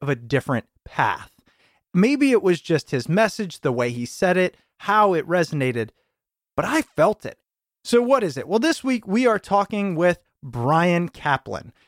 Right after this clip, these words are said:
And Bryan is a professor of economics at George Mason University and a blogger at Econ Log. He is the author of three books, and the one we're talking about today is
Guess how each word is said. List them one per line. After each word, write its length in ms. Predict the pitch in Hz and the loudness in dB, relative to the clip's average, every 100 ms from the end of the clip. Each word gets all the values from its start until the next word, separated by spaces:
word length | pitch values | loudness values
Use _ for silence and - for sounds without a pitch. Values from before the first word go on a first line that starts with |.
| _ | _
And 120 | 135 127 | -6 0
Bryan 300 | 226 247 214 | 2 2 -2
is 160 | 190 | 0
a 120 | 196 | 0
professor 500 | 185 175 - 233 - | -2 -6 -2 -2 0
of 80 | 190 | 0
economics 560 | 285 208 175 180 220 - | 0 -2 -2 -2 -4 -4
at 160 | 147 | -6
George 440 | 123 175 190 190 - | -2 2 2 0 -2
Mason 360 | 175 180 180 170 | -4 -4 -2 -2
University 600 | 165 165 151 160 160 - | 0 -2 -2 -4 -4 -4
and 220 | 196 214 | -2 -2
a 120 | 175 175 | 0 -2
blogger 540 | 156 208 208 202 202 | 0 0 0 -2 -2
at 220 | 147 147 _ | -2 -4 _
Econ 580 | 214 214 - 190 185 165 | -4 -4 -2 0 0 0
Log. 480 | 139 139 113 71 - _ _ _ _ _ - | 2 2 2 -2 -12 _ _ _ _ _ 0
He 80 | |
is 100 | 214 | 0
the 160 | 202 196 | 0 0
author 380 | 170 180 - 175 | 2 2 0 -2
of 280 | 151 139 - _ _ - | 0 -2 -4 _ _ -4
three 320 | 147 180 302 | -2 2 2
books, 520 | 240 262 165 - - - _ _ | 4 2 0 -6 -20 -20 _ _
and 140 | 170 185 | 0 2
the 40 | |
one 200 | 220 269 | 4 2
we're 100 | 226 | 0
talking 380 | 202 240 - 208 | -2 -4 -2 -2
about 240 | 180 170 | 0 -2
today 340 | - 226 247 165 | -2 0 0 2
is 240 | 160 147 | 0 -2